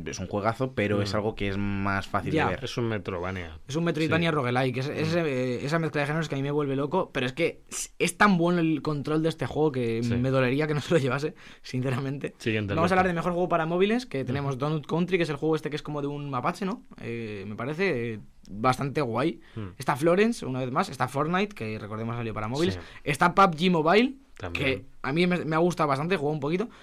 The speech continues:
Speaker 3: y luego está Reigns, Game of Thrones, que lo estoy jugando yo ahora y me está flipando, ¿eh? Así que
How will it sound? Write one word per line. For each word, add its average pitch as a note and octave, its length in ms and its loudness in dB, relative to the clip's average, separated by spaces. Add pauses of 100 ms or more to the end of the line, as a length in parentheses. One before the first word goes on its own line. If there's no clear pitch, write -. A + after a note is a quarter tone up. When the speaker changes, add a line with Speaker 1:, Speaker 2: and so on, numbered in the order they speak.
(160)
Speaker 3:
y D#3 100 4
luego E3+ 160 8
está G#3 180 6
Reigns, G3 560 2
Game D3+ 140 2
of F3 160 0
Thrones, F#3+ 300 0
que - 80 -2
lo B2 40 2
estoy A#2+ 160 -6
jugando D#3+ 280 0
yo A2+ 100 -4
ahora D3 120 2
y - 20 0
me D#3+ 80 -2
está C3 180 -4
flipando, C3 460 -4
¿eh? - 40 -10 (480)
Así G#2+ 160 -8
que A2+ 600 -4